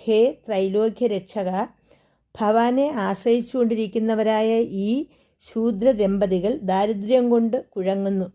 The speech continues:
അവരുടെ മേൽ കൃപ ചെയ്ത് അവർക്ക് കുറേ ധനം കൊടുക്കണം." പ്രാർത്ഥന കേട്ട് വിലേശ പ്രഭു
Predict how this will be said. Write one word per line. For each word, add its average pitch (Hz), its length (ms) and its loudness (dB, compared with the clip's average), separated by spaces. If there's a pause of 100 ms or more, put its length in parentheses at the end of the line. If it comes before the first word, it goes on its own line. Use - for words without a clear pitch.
അവരുടെ 226 640 0
മേൽ 208 320 -4 (520)
കൃപ 220 240 2
ചെയ്ത് 208 500 0
അവർക്ക് 202 360 -4
കുറേ 208 380 0
ധനം 208 400 -2
കൊടുക്കണം." 175 440 -4 (580)
പ്രാർത്ഥന 208 500 -2
കേട്ട് 233 380 0 (880)
വിലേശ 226 760 2 (360)
പ്രഭു 220 400 -4